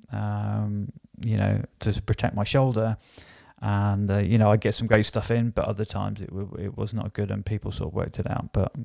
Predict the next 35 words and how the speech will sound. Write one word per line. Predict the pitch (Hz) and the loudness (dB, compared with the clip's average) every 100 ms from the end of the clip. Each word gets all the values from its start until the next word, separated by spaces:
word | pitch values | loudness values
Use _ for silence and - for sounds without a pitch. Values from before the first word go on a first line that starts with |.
| - - - | -10 -8 0
digressing | 98 95 98 - 98 | 0 2 -2 -2 -2
a | |
little | 98 104 | -2 -2
bit | 92 | -2
on | 95 | 0
there, | 95 95 | 0 0
so | 101 | 0
apologies | 104 98 98 98 95 | 0 2 2 0 -2
about | - 98 | 0 0
that. | 101 104 98 _ - _ - - - - - | 2 0 0 _ -20 _ -20 -20 -20 -20 -2
Um, | - 110 110 | 4 6 6
so | - 151 | 4 6
that's | 175 - | 6 8
about | 160 151 | 10 10
it | |
for | 143 | 10
this | 131 - | 6 8
week. | 139 147 - - - - - | 6 4 -2 -16 -20 -16 -2
Uh, | 127 - | 2 4
sporting | - - 131 127 127 | 4 8 6 8 6
wise, | 120 120 120 120 | 8 10 10 10
like | 127 | 6
I | - | 8
say, | 107 | 6
let's | 107 110 | 8 6
just | - 113 - | 4 0 0
g-, | - | -6
draw | - 110 127 156 | -6 -2 6 8
everything. | 135 123 - 131 120 | 8 4 2 0 2
Look | 139 139 | 2 4
for | 147 | 6
a | |
local | 139 131 131 | 6 6 4
sports | - 131 110 | 2 2 2
partnership | - 131 - 120 147 - | 2 2 2 2 2 0